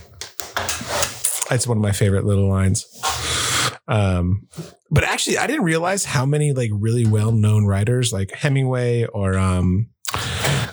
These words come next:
uh, who was with, uh, Fitzgerald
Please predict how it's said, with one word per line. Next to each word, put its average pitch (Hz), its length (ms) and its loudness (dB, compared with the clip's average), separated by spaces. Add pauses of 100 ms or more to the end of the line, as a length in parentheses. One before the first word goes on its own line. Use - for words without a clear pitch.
(100)
uh, 107 520 2
who 202 160 2
was 254 200 -2
with, 208 300 -2
uh, 131 460 0
Fitzgerald 143 720 0